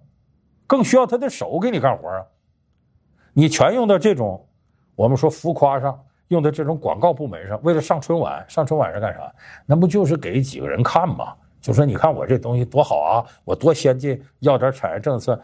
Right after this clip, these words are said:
要点行政倾斜，那个东西不当事儿。人家很多明白人，包括创始人王兴兴，一针见血就指出，咱这玩意儿现在还不管用，还得等一阵儿才能如何如何。可是你只要进了 A 股，这就是说一个好的企业和一个好的股票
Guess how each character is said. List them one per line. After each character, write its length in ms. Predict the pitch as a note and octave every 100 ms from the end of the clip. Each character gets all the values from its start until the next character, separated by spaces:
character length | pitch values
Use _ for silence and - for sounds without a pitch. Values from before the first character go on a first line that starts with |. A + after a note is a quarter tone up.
| _
要 120 | -
点 140 | B2 F#2+
行 220 | - A2+
政 100 | B2+
倾 220 | - A2+
斜， 180 | F2+ D#2+ - _ _ _ _
那 80 | -
个 80 | A#3
东 180 | G3 A#3
西 60 |
不 180 | F#3 D#3
当 220 | A3 G3
事 100 | A2+
儿。 200 | B2 D2
人 100 | F2+
家 40 | A3
很 220 | - G#2
多 160 | F#3+ B3+
明 200 | B2 F3+
白 100 | F3
人， 120 | D#3
包 160 | D#3 A3
括 100 | G#3
创 220 | - A3+
始 80 | C#3
人 100 | C#3+
王 160 | E3+ F3+
兴 140 | F3
兴， 160 | D#3 E3 - - _ -
一 140 | B3
针 160 | G#3 G#3+
见 180 | A3+ F3+
血 200 | F#2+ F#2+
就 100 | D#3+
指 180 | C3+ E2
出， 140 | B2+
咱 200 | A#2 B2
这 60 | E3
玩 100 | C#3
意 40 |
儿 20 |
现 200 | C#3+ D#3+
在 100 | D#3+
还 80 | C#3+
不 140 | D3
管 220 | E3 D2 G2+
用， 100 | A#2
还 80 |
得 120 | E3+ G3+
等 140 | - C3
一 100 | C#3+
阵 100 | B3
儿 80 | D#3
才 140 | D#3
能 180 | A#2 A2+ _ -
如 100 | B2
何 120 | A#2+
如 120 | A2+
何。 220 | G2+ D2 _ _ _ _ _ _ _ _ _ -
可 160 | -
是 80 | C3
你 140 | F3+ E3+
只 100 | A#2+
要 100 | B2+
进 220 | - D#3+
了 100 | A2
A 100 | A2
股， 200 | F#2+ E2 _
这 140 | G3+
就 140 | E3+ C#3+
是 60 |
说 140 | A#2+ G2+ - _
一 140 | B2+ E3
个 120 | G#2
好 360 | D#3+ - C2+ C2
的 120 | C#3
企 260 | C3+ - B2
业 180 | G2+ - _ _
和 200 | - D3+
一 100 | E3
个 120 | D#3+
好 260 | - - -
的 80 |
股 140 | B2 -
票 220 | - G#2